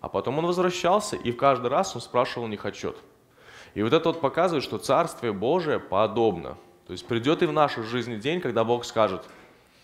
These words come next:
"Вот за всю свою жизнь ты много денег заработал. Я тебе дал здоровье, я тебе дал силы, я тебе дал образование, я тебе дал контакты, тебя люди любили на работе.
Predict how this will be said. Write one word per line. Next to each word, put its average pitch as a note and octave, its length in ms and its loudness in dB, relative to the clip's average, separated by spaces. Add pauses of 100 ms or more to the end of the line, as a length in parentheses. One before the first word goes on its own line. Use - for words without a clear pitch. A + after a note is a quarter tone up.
(1300)
"Вот G#2 220 0
за A#2 80 4
всю B2+ 180 -6
свою B2+ 220 -2
жизнь D#3+ 240 0
ты C3 80 -4
много D3 240 0
денег B2+ 260 0
заработал. F2 440 0
Я F#2+ 60 -2
тебе A#2 140 -6
дал A2 160 4
здоровье, G#2 440 0
я D#3 40 -4
тебе D#3 140 -14
дал F#2+ 160 0
силы, C3+ 380 -2
я C3 40 -4
тебе A2 120 -4
дал G2 160 2
образование, F#2+ 840 0 (880)
я F#2+ 120 -2
тебе A#2+ 120 -2
дал A2 140 4
контакты, A2 580 2
тебя G#2+ 200 -8
люди G#2 160 -8
любили G#2 300 -2
на C3+ 140 0
работе. C#3 480 -2